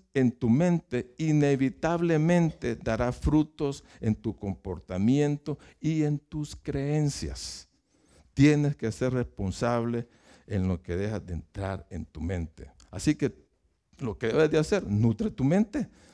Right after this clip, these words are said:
¿verdad? Con bu-, leyendo buenos libros, mirar programas edificantes, mejor lee la palabra de Dios. Mejor lee la palabra de Dios. Número tres, maneja bien tu dinero. La Biblia deja bien claro que es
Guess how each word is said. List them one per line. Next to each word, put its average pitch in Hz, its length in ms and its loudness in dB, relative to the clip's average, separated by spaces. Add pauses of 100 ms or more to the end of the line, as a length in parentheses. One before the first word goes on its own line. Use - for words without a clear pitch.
(220)
¿verdad? 110 260 -2
Con 85 180 -6
bu-, 82 120 -8
leyendo 95 460 -4
buenos 87 320 -6
libros, 208 560 -4 (1000)
mirar 98 360 0
programas 110 560 0
edificantes, 139 960 -2 (320)
mejor 139 420 -2 (280)
lee 131 300 -6
la 90 140 -8
palabra 80 520 -10
de 73 180 -14
Dios. - 340 -20 (300)
Mejor 101 380 -8
lee 98 280 -4
la 82 120 -8
palabra 80 460 -10
de 71 60 -12
Dios. 71 140 -16 (140)
Número 131 320 0
tres, 180 300 2 (200)
maneja 120 480 4
bien 123 360 4
tu 127 180 -6
dinero. 127 500 2 (1800)
La 120 160 4
Biblia 175 380 6
deja 165 300 0
bien 156 360 0
claro 156 560 2
que 135 260 4
es - 240 -4